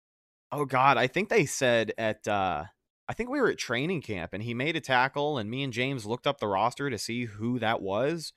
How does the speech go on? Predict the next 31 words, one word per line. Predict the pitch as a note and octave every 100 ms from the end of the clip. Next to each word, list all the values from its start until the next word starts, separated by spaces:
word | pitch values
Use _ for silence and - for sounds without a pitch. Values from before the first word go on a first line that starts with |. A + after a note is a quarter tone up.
| _ _ _ _
and | A2
it | G#2+
was | G2+ F2+
Joe | G#2 B2+ D3
Jones, | A2+ B2 D#3 B2 F#2
and | G#2 G#2
we | B2
were | C3
both | A2 D3 G3
like, | E3 B2+
"Who | D3+ C#4
the | F4+ G#3
hell | G#3 D#4
is | A3+ E3
Joe | F#3+ A3
Jones? | G3 F3+ G#3+ C4+ B2+
Like, | A#2 E3
this | C#4
is |
the | B3+
first | - G#3+ A3 -
time | A3
I've | G3+
heard | F#3 F#3+
this | E3+ -
guy's | D3 C3 A#2+
name, | E3+ F3+ C#3+ G#2 _ _ _
like, | C3+ C3
all | D#3 G3 E3+
of | -
camp." | C#3 A3 D3+